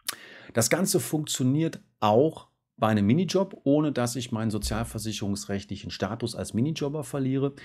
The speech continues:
Der Inflationsausgleich unterliegt keinem Progressionsvorbehalt. Das heißt, der ist wirklich echt steuerfrei und erhöht auch nicht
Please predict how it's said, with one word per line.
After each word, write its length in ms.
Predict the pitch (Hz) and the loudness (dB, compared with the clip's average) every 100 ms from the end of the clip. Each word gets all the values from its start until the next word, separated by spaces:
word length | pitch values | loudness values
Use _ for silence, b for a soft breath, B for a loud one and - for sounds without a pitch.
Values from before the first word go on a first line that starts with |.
| B B B B | B B B B
Der 100 | 107 | 0
Inflationsausgleich 1200 | 117 117 - 127 147 - 110 120 - 107 113 - | 2 0 0 -2 -2 -4 -2 -2 -4 -4 -4 -2
unterliegt 640 | 120 120 101 104 104 - _ - | -2 0 0 -2 -6 -10 _ -10
keinem 580 | - 107 135 165 175 170 | -6 0 0 0 -2 -4
Progressionsvorbehalt. 1200 | 139 139 131 - 123 123 - 120 107 98 104 104 | -4 -4 -4 -4 -2 -2 -4 -4 -4 -4 -6 -6
Das 160 | - | -6
heißt, 220 | 98 101 - | -6 -6 -6
der 80 | |
ist 160 | 104 - | -8 -2
wirklich 420 | 120 123 101 - - | -2 -2 -6 -8 -4
echt 300 | 139 - - | -4 -4 -8
steuerfrei 720 | - 117 120 120 - 107 113 | -4 -2 -2 -4 -6 -6 -4
und 220 | 107 101 | -4 -6
erhöht 380 | 101 95 123 131 | -4 0 0 0
auch 160 | 104 - | -6 -2
nicht 320 | 143 - | -4 -4